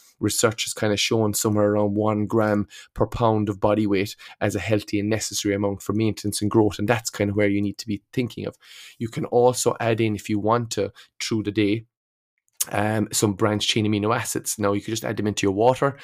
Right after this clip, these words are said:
and, and that will ensure that your body is, is tipping the scales of muscle protein synthesis every few hours, which is what we want, M P S. You're spiking, uh, that, that pathway, and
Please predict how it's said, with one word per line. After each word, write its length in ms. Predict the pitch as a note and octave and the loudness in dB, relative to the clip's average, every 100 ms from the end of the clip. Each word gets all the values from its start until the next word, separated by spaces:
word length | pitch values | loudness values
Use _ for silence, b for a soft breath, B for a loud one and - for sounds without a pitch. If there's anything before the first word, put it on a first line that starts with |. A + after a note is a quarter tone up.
| B B - | B B -8
and, 140 | A2 | -6
and 160 | A2+ G#2 | -4 -2
that 160 | A#2 | -2
will 140 | - A2 | 0 -2
ensure 400 | G#2 - A2 G#2 | 0 0 2 2
that 180 | G#2 - | 0 -2
your 80 | |
body 380 | G2 G#2 G#2 G#2 | 2 2 2 2
is, 160 | G#2 - | 2 0
is 140 | G#2+ | -4
tipping 400 | - - A2+ G#2+ | -4 -2 0 2
the 60 | G#2 | 2
scales 420 | - - G#2+ G2+ | 2 6 6 6
of 100 | G2 | 2
muscle 300 | G#2 G2 G#2 | 0 0 -2
protein 320 | - G#2 G#2 | 0 0 0
synthesis 520 | G2+ A2 G2+ - G#2 - | 0 -2 -2 -2 -4 -4
every 220 | G#2 G2+ | -4 -4
few 260 | G2+ G2+ G2 | -4 0 4
hours, 320 | G2+ G2 - | 4 2 -2
which 160 | G#2 - | -6 -6
is 120 | - | -2
what 160 | G#2 | -4
we 60 | G#2 | -2
want, 300 | G#2 G#2 F2 | -2 -2 -2
M 160 | - G2 | -6 -4
P 240 | - A2 | -4 0
S. 280 | A#2+ - - - B B B | 0 0 -8 -10 B B B
You're 100 | G#2+ | -2
spiking, 640 | - - A#2 A2+ A2+ G2+ G2+ b b b | -2 0 0 0 -2 -6 -8 b b b
uh, 140 | G#2+ | -4
that, 300 | G#2+ B2 - | -2 -4 -6
that 180 | - G#2 | -8 -8
pathway, 420 | - A#2+ - G#2+ G#2 | -2 -2 -2 -4 -4
and 100 | G#2+ | -4